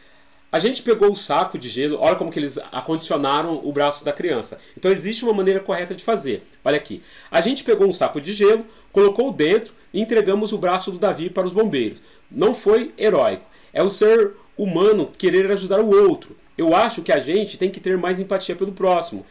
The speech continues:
As pessoas estão muito agressivas. As pessoas têm que ajudar o próximo", conta a Patrícia. Olha que legal, né, gente? Então, é, parabéns pra todo mundo aí que trabalhou nesse acidente. Parabéns aos jovens aí da Assembleia de Deus.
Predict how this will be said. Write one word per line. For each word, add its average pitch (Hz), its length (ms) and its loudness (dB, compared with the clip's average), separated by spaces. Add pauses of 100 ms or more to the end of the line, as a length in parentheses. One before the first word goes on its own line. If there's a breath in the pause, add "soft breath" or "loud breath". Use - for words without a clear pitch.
(180 soft breath)
As - 120 -10
pessoas 147 580 -4 (160 loud breath)
estão 165 220 -4
muito 151 200 -2
agressivas. 180 640 -4 (160 soft breath)
As - 120 -8
pessoas 170 540 -2 (220 loud breath)
têm 170 160 -2
que 202 100 -2
ajudar 175 340 -2
o 165 40 -8
próximo", 135 440 -2
conta 135 240 -6
a 139 40 -10
Patrícia. 127 600 -6
Olha 131 160 -6
que 135 100 -12
legal, 107 360 -8
né, 131 100 -6
gente? 98 300 -12 (720 soft breath)
Então, 160 520 0
é, 135 640 0 (300 loud breath)
parabéns 160 680 0 (180)
pra - 140 -2
todo 190 340 2
mundo 160 220 0
aí 143 300 -2 (220 soft breath)
que 185 120 -10
trabalhou 175 760 0 (160)
nesse 135 720 -6 (400 soft breath)
acidente. 123 680 -4
Parabéns 143 420 0
aos 147 160 -2
jovens 131 380 -2
aí 127 140 -4
da 139 100 -4
Assembleia 123 300 -6
de 104 100 -12
Deus. 143 480 -8